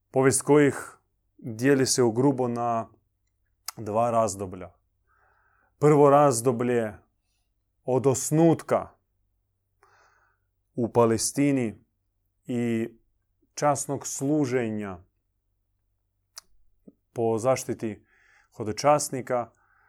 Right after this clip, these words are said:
koja, koja završava sa krizom, krizom razočaranja, uočavanje sa ligavom stvarnošću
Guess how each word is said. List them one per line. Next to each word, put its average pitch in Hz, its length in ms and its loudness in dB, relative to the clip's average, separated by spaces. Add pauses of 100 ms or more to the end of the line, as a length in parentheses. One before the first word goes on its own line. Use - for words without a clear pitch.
(920)
koja, 120 420 0 (240)
koja 123 340 2
završava 117 600 0
sa - 180 -8
krizom, 135 680 0 (440)
krizom 117 420 -6
razočaranja, 120 840 -6 (1080)
uočavanje 117 720 0
sa 110 640 -2 (840)
ligavom 123 1040 0
stvarnošću 127 1300 0